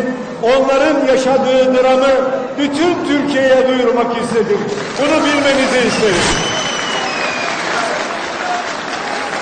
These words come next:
Eğer bir siyasetçi ahlaklıysa,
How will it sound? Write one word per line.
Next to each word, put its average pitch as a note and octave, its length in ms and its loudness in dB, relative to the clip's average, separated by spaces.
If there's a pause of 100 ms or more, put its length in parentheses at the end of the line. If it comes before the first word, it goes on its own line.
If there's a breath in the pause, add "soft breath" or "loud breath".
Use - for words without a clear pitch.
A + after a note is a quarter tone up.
(260)
Eğer C4+ 380 2
bir C#4 160 2
siyasetçi C4 680 2
ahlaklıysa, C4 760 2